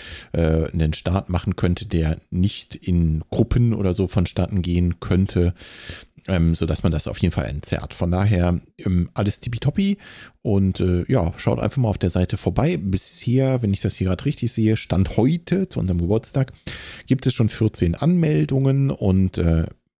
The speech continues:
das hast du schon gesagt, auch schon ein paar Supporter für die Runden. Also schaut einfach mal drauf.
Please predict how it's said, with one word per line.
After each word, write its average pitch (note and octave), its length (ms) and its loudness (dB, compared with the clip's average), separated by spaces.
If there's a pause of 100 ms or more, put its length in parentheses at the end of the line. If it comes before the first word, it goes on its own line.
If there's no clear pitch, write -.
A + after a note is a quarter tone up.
(240)
das G2+ 140 0
hast - 140 -4
du - 60 -10
schon F#2 160 0
gesagt, F2+ 300 2
auch - 60 -6
schon - 160 0
ein E2 60 -2
paar - 160 -2
Supporter - 680 0 (460)
für F2+ 320 2 (180)
die F2+ 100 2
Runden. E2+ 680 0
Also - 380 -8
schaut - 420 -6
einfach - 360 -6
mal E2 220 -2 (220)
drauf. - 420 -10